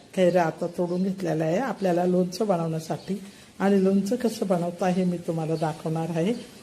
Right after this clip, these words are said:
नंदिनी रेसिपीमध्ये. त्या पद्धतीने तुम्ही बनवा,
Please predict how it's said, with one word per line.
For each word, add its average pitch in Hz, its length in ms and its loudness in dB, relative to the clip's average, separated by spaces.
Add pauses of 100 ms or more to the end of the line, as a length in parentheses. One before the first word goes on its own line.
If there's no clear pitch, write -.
(160)
नंदिनी 180 480 0
रेसिपीमध्ये. 165 720 -4 (400)
त्या 220 120 6
पद्धतीने 190 600 0
तुम्ही 185 260 -2
बनवा, 170 380 -2